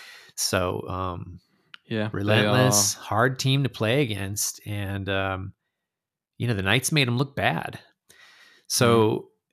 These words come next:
Speaker 1: and they did that against the, the Ducks as well, who, who were challenging them for first in the division. So it's a little bit of a consistency issue, right? The Winnipeg game was actually pretty close. Um,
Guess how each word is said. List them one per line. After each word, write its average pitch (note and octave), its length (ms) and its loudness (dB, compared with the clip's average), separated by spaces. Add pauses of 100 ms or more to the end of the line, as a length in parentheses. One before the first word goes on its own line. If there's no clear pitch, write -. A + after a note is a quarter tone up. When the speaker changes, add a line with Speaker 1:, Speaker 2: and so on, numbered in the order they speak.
(500)
Speaker 1:
and A2+ 80 -2
they G#2+ 80 2
did G#2+ 180 0
that A2 160 4
against A2 400 0
the, G#2+ 220 -2
the G2 100 -6
Ducks B2 380 -2
as A2+ 100 -4
well, E3 320 -2 (120)
who, A2 420 0
who A2+ 200 -2
were G2+ 440 -2
challenging G#2+ 480 -2
them G2+ 140 -2
for G2+ 100 -14
first G#2+ 320 -4
in G#2+ 60 -6
the G2+ 40 -8
division. G#2 460 -6
So C3+ 320 0
it's D3+ 140 0
a G3 40 2
little G3 220 4
bit D#3+ 120 2
of A#2 100 2
a A2+ 60 4
consistency A2+ 760 -2
issue, B2 480 -2 (180)
right? B2 140 -4
The C3 80 4
Winnipeg C3+ 400 2
game G#2 180 -2
was G2 140 -6
actually F#2+ 260 -6
pretty G2 200 -12
close. - 500 -6 (720)
Um, F#2+ 480 -10